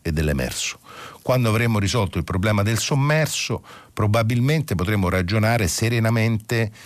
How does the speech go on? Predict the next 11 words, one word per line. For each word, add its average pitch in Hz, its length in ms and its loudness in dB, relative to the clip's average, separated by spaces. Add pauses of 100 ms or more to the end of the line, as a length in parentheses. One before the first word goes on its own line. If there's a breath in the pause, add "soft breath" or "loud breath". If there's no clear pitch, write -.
(220 loud breath)
su - 160 -4
una 101 160 4
riforma, 85 760 2
su - 120 -4
una 90 120 2
riforma 82 420 0
fiscale, 73 1300 -2
su - 160 -4
una 82 100 2
riforma 80 360 0
fiscale 87 600 0